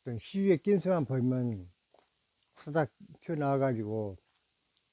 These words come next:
주동자를 잡아가는 그런 시대였습니다. 그 사회 분위기가 이제 그렇게 되다 보니까 그 친구도 어떤 그 젊은 혈기를 뭐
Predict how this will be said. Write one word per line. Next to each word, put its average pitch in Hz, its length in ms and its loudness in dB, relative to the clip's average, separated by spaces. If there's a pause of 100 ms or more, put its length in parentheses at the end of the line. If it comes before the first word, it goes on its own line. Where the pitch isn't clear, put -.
(240)
주동자를 127 460 0
잡아가는 120 480 -4
그런 131 560 2
시대였습니다. 98 720 -10 (2250)
그 185 120 2
사회 226 280 6
분위기가 196 420 6
이제 165 140 4
그렇게 190 240 -2
되다 165 260 4
보니까 190 380 2
그 - 160 -12
친구도 165 880 2 (800)
어떤 151 220 -2
그 127 500 2 (580)
젊은 147 380 2
혈기를 147 1300 2 (460)
뭐 123 200 -8